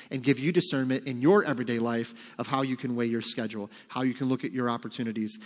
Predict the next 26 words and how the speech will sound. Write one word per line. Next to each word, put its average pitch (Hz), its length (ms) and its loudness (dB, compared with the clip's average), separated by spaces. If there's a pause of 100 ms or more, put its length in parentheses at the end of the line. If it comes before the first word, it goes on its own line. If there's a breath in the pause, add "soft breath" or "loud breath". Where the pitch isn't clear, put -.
(160 loud breath)
and 123 160 -2
then 117 220 -2 (200)
be 147 260 4
involved 117 540 0 (280 loud breath)
where 123 180 2
you 117 220 2
can. 107 360 -6 (840)
Jesus 170 500 6
demonstrated, 135 1000 4 (260 loud breath)
"Love 143 460 6
thy 143 200 6
neighbor 131 520 2
perfectly." 110 800 -4 (1300)
So 135 140 -4
the 120 60 -8
first 214 280 8
thing 175 100 4
we 160 60 6
need 151 140 4
to 139 40 4
know 135 120 6
is, 127 100 0
what 190 100 4
can 233 100 -6
we 247 120 6
learn 151 440 6